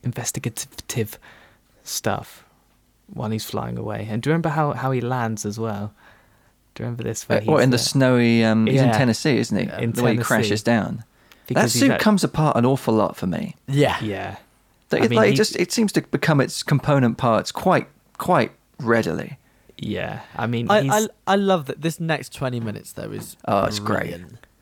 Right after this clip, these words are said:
Speaker 1: Yeah, so at this point he's, um, he's actually passed out and the suit's taken him away from the danger, and it's just kept going 'cause it's on autopilot. It's just like,
Speaker 2: Yeah.
Speaker 1: keep going, falls into the snow, and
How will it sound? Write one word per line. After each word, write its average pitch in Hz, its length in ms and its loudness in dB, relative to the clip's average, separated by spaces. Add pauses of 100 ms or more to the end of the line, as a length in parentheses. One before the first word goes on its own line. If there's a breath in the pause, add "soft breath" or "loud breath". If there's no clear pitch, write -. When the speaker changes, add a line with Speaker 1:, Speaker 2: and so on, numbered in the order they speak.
(160)
Speaker 1:
Yeah, 120 340 -2 (160)
so - 260 -2
at 117 160 -2
this 147 140 -2
point 107 260 -4
he's, 107 260 -6
um, 104 340 -6 (140)
he's 120 160 -6
actually 107 240 -4
passed - 420 -4
out 107 160 0
and 107 120 -6
the 107 40 -8
suit's - 380 -6
taken 107 380 -6
him 101 300 -6
away 107 360 -4
from 104 260 -6
the 101 80 -6
danger, 104 540 -6 (500 loud breath)
and 101 220 -6
it's 104 80 -8
just - 180 -8
kept - 220 -6
going 107 340 -2
'cause 104 180 -8
it's - 140 -8
on 110 180 -2
autopilot. 98 760 -4
It's - 100 -12
just 117 160 -10
like, 110 100 -2
Speaker 2:
Yeah. 107 120 2
Speaker 1:
keep 104 180 -6
going, 104 280 -6 (220 loud breath)
falls 131 320 -2
into 107 180 -4
the 104 80 -6
snow, 107 380 -6 (540 loud breath)
and 107 520 -6